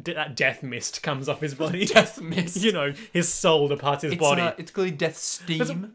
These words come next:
Speaker 1: if you recall, there's a long history of that way back to when, uh, George Senior died. He started
Speaker 2: Yeah.
Speaker 1: giving off that, uh,
Speaker 2: The death steam.
Speaker 1: fumes.
Speaker 2: The fumes of putridity.
Speaker 1: Yeah.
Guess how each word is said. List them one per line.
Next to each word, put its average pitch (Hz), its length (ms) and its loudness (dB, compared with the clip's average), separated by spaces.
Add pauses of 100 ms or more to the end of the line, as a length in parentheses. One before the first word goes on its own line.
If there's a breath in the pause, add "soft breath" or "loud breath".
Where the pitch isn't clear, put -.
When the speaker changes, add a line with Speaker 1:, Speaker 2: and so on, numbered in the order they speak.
(120)
Speaker 1:
if 240 120 4
you 240 120 8
recall, 208 220 8
there's 151 120 6
a 156 60 4
long 170 180 6
history 151 380 0
of 113 80 0
that 127 240 4
way 135 180 6
back 135 300 2
to 151 120 4
when, 131 280 2
uh, 127 240 2
George 143 340 4
Senior 151 400 2
died. 110 440 -4 (180)
He 131 40 -10
started 147 220 2
Speaker 2:
Yeah. 151 180 -2 (120)
Speaker 1:
giving 135 240 0
off 131 220 -4
that, 135 220 0
uh, 117 280 2 (200)
Speaker 2:
The 139 120 -4
death 139 260 2
steam. 120 320 -2
Speaker 1:
fumes. 131 800 0 (420 loud breath)
Speaker 2:
The 143 140 0
fumes 131 520 -6
of 113 140 -8 (140)
putridity. 117 800 -2
Speaker 1:
Yeah. 107 60 -12